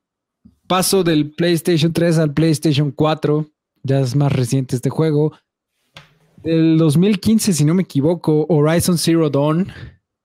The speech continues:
Este, qué juegazo. Qué juegazo. Los, los que nunca han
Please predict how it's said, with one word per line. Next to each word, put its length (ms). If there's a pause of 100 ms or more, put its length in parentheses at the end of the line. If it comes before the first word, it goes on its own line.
(120)
Este, 760
qué 160
juegazo. 460 (640)
Qué 120
juegazo. 460
Los, 420
los 200
que 180
nunca 460
han 300